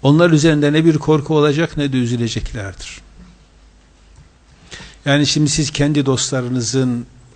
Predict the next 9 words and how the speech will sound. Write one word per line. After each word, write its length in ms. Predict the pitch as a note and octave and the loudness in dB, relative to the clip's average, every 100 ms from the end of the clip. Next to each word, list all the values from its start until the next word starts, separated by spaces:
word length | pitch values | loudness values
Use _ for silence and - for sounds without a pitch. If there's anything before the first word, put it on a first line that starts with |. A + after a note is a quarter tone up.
| - - _ - - _ - _ | -20 -20 _ -20 -20 _ -20 _
sıkıntısında, 800 | - - C3+ C#3+ C3+ - D3 C#3 | -8 -6 0 0 0 0 2 2
zor 260 | B2 C3+ B2+ | 4 4 4
durumda 360 | B2+ C3 B2+ | 2 2 2
yanında 360 | B2+ B2 C3 B2+ | 0 0 0 0
olmaz 320 | C3+ F#3 B3+ | 2 2 2
mısınız? 500 | C3 - - F2 - - _ _ _ _ - - _ - - _ _ - _ | 0 -6 -12 -16 -20 -20 _ _ _ _ -20 -20 _ -20 -20 _ _ -20 _
E, 60 | B2+ | -8
Allah'ın 400 | A#2 C3 C#3+ D#3 | -2 2 4 4
dostuysanız 920 | C#3+ C#3 - A3+ - C#3 G#3+ - - | 2 2 -2 -4 -4 -6 -8 -12 -18